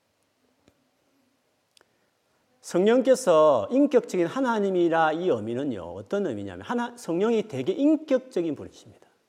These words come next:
인격적이라 이 말은 함부로 우리를 대하지 않습니다. 일방적이지 않습니다. 우리의 생각과 의사와 감정에 대해서 무시하지 않으십니다.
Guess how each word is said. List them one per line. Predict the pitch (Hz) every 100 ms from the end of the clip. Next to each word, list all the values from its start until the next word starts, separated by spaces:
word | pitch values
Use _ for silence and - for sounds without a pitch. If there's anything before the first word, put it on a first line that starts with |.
| _ _ _ _ _ _ _ _ _ _ _ _ _ _ _
인격적이라 | 214 269 269 226 - - 147 143
이 | 135 165
말은 | 135 87 101 104 98 196 - _ _ _ _ _ _ _ _ _ _ -
함부로 | - 311 311 277 226 156
우리를 | 117 123
대하지 | 120 90 98
않습니다. | 85 - 80 _ _ _ _ _ _ _ _ _ _ _ _ _
일방적이지 | 226 277 277 277 277 269 214 131 104
않습니다. | 85 - 107 98 _ _ _ _ _ _ _ _ _
우리의 | 160 185 226 214
생각과 | 214 226 226 220 220 - 196 185 180 127
의사와 | 135 135 175 170
감정에 | 170 113 113 165 165
대해서 | 139 107 101 120
무시하지 | 151 226 - 127 82
않으십니다. | 80 87 - -